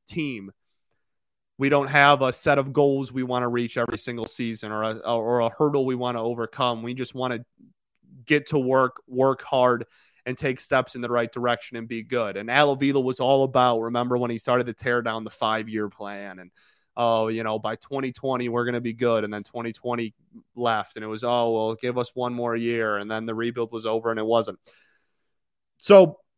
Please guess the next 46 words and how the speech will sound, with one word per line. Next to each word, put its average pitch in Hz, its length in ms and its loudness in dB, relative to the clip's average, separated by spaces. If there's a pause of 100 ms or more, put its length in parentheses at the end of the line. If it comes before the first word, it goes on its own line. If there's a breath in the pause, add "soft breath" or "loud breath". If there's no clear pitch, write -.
(1000)
it 180 60 8
was 175 100 8
just 147 160 0
kinda 131 220 4
funny. 117 360 0 (1120)
I 120 140 -2
thought 117 180 2
it 113 60 2
was 107 180 -4
just - 240 -6
kinda 101 220 -4
funny. 98 300 -8 (840)
Because 113 640 0 (680)
that 127 160 4
was 123 180 0
very, 131 480 2 (720 soft breath)
again, 170 320 6
I 147 120 8
don't 190 100 8
know 165 160 8
if 151 100 2
it 151 60 0
was 139 100 -2
on 127 200 2
purpose. 139 340 0
I 135 80 2
don't 139 80 0
know 131 100 0
if 120 60 -4
Scott 127 320 0
Harris 123 300 -2
really 120 200 -4
knows 117 500 -2
the 113 120 -6
full 123 320 -4
ins 117 160 -6
and 117 100 -6
outs 117 300 -4
of 117 220 -2
the 120 140 -2
Avila 120 380 -4
era 120 300 0
and 110 160 -6
what 117 240 -4
went 117 220 -6
on 117 400 -6